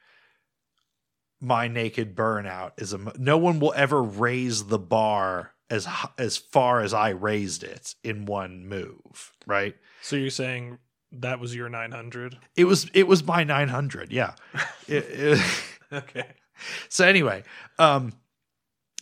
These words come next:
Speaker 1: it's gonna be, so everyone has that on their mind. It, it doesn't matter if anyone tops it. What people need to know is that there are teams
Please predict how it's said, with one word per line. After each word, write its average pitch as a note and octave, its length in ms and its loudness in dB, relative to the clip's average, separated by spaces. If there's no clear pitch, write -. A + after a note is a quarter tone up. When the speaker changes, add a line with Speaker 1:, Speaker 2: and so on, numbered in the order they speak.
Speaker 1:
it's E3 140 8
gonna F3+ 200 6
be, D3+ 200 -4
so D#3+ 500 4
everyone F3+ 520 4
has C#3 400 2
that A2+ 380 2
on A#2 220 2
their G#2+ 160 -4
mind. G#2+ 600 -4
It, C3+ 200 -2
it F#3 140 6
doesn't A3+ 320 2
matter C#3 580 2
if C3+ 240 -2
anyone C3+ 400 -2
tops A2+ 420 -2
it. C3+ 220 -2
What D3 240 0
people F#3 340 -4
need D#3+ 280 -4
to C3+ 140 -2
know A2+ 640 -4
is C3 220 -2
that B2+ 340 0
there D3+ 440 0
are C#3 320 6
teams E3 1160 0